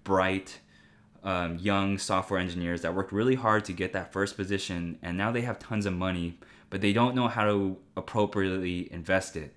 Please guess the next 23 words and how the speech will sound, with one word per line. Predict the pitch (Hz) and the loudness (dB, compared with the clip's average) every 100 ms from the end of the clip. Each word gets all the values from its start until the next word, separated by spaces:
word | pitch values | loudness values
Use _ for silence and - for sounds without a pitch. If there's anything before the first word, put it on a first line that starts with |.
| - - - - - | -20 -20 -20 -20 -8
Uh, | 92 85 82 | -4 -2 2
I | 98 113 | 4 4
know | 123 123 | 4 2
I | - 98 104 | 0 0 0
did | 101 | 0
not | 92 90 85 - | 0 0 -2 -4
when | 80 | -6
I | 80 | -6
first | 78 78 - | -6 -8 -8
started. | - 76 73 71 - - | -8 -8 -10 -14 -20 -14
Um, | 85 78 76 78 | -8 -8 -8 -6
it | 90 | -6
was | 85 | -4
a | |
lot | 82 | -2
of | 113 | 0
money. | 104 101 98 98 95 - - - | 2 0 0 -2 -4 -10 -20 -8
It | 87 85 | -2 -2
gave, | 95 90 90 87 | 0 -2 -2 -4
it | 92 | -2
made | 95 101 | 0 2
me | 101 | 0
feel | 92 104 98 98 95 95 92 | -2 0 2 2 2 0 -4